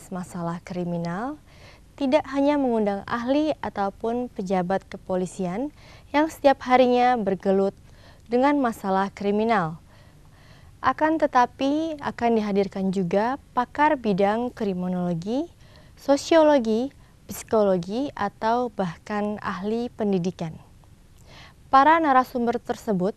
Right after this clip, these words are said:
menyampaikan makalahnya mengenai suatu masalah yang disorot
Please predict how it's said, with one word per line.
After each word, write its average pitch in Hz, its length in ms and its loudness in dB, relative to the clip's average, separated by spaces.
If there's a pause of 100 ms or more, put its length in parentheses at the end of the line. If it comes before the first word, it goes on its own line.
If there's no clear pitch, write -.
(100)
menyampaikan 226 800 0
makalahnya 214 800 -4 (400)
mengenai 277 480 2
suatu 311 480 -2
masalah 208 560 -4 (160)
yang 226 160 -2
disorot 220 560 -2